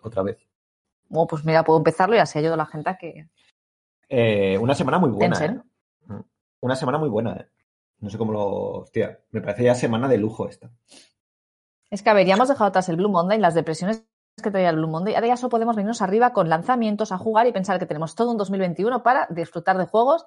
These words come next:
Speaker 1: Ujú.
Speaker 2: y que cuando llegue final de año pueda hacer todo el recopilatorio de, "Mira, esto es a lo que hemos jugado".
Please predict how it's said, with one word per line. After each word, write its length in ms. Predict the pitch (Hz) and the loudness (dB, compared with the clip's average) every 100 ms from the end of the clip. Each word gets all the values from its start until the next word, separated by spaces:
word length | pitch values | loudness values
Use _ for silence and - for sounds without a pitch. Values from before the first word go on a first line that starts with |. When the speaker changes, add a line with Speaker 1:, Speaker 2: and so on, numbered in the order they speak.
| _ | _
Speaker 1:
Ujú. 140 | 220 196 | -10 -4
Speaker 2:
y 80 | 202 | -2
que 120 | 190 | 0
cuando 160 | 190 190 | 0 2
llegue 160 | 202 | 0
final 280 | 190 190 214 | 0 0 2
de 60 | 214 | 2
año 180 | 247 277 | 2 2
pueda 260 | 196 190 | 2 0
hacer 280 | 190 196 180 _ | -2 -8 -10 _
todo 360 | - 214 220 220 | 2 2 4 4
el 240 | 208 202 | 4 2
recopilatorio 600 | 190 196 190 190 190 220 | 0 0 0 0 2 2
de, 80 | 233 | 2
"Mira, 200 | 170 - - | 0 -4 -4
esto 200 | 240 240 | -4 -2
es 60 | |
a 40 | 196 | -4
lo 80 | |
que 60 | 185 | -4
hemos 160 | 180 - | -6 -6
jugado". 460 | 175 226 285 370 | 2 4 4 0